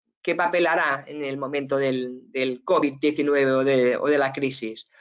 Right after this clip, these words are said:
Pues pondrá la calma, pondrá calma, pondrá sentido común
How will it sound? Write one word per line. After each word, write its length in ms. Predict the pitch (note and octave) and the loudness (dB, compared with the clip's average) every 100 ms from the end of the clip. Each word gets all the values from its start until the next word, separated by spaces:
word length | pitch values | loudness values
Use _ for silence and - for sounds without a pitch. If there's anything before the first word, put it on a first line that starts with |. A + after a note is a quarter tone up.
| _ _ | _ _
Pues 140 | B2+ | -8
pondrá 240 | C3 A#2+ | -6 -2
la 160 | C3 D3+ | -2 0
calma, 440 | C3 A#2 C#3 D#3+ _ _ | -2 -2 -2 -6 _ _
pondrá 260 | - _ A2 | -20 _ -6
calma, 640 | E3 F#3 G#3+ A3 A#3+ A#3+ _ _ | 0 2 4 2 2 -2 _ _
pondrá 460 | A#2+ A2+ A2+ A2+ | -12 -2 0 0
sentido 460 | A2+ G#2+ C#3 D3+ D3+ | -4 -6 0 2 4
común 440 | E3+ G#3+ B3 B3 | 2 4 4 4